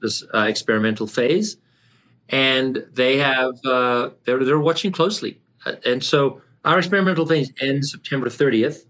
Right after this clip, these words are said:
We, we have, uh, fifty-five members of the dao now. This, uh, the next voting round has already kicked off, where we're now in the final f-, fourth quarter, essentially, of our, of our dao, 'cause we started, we started in fourth quarter last year, so the third quarter this year will be the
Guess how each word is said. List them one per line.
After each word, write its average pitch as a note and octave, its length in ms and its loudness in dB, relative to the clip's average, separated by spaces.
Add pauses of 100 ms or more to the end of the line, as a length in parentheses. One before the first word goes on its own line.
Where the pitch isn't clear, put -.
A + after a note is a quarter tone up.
(600)
We, C3 400 2
we C3 160 0
have, B2+ 380 2
uh, A#2+ 220 0
fifty-five C#3+ 920 -2
members C#3 260 -4
of B2 60 -8
the A#2+ 80 -6
dao B2 280 0
now. B2 520 -2 (400)
This, C3 280 0
uh, A#2+ 200 2
the A#2 100 2
next C#3 260 0
voting C3+ 320 0
round B2 340 0
has A2+ 220 -2
already B2 640 0
kicked - 260 -4
off, B2 280 0
where A2+ 400 0 (180)
we're B2+ 80 0
now B2+ 200 4
in B2 60 0
the B2 60 -2
final C3+ 540 -2 (100)
f-, - 160 -20 (100)
fourth D#3 220 0
quarter, C3 380 2
essentially, - 360 -4
of A2+ 120 0
our, A2+ 220 0
of A2 120 -4
our G#2+ 160 0
dao, B2 320 0
'cause - 360 -14
we A#2+ 60 -2
started, B2 460 2
we B2 60 -4
started E3+ 300 2
in A#2+ 100 -6
fourth C#3+ 160 -2
quarter B2 180 -2
last A#2+ 240 0
year, A2+ 80 -2
so A2+ 140 -4
the A2 140 -10
third B2 240 0
quarter A2+ 180 0
this A2 220 -2
year A#2 80 0
will G#2+ 60 2
be A2 120 -2
the - 120 -10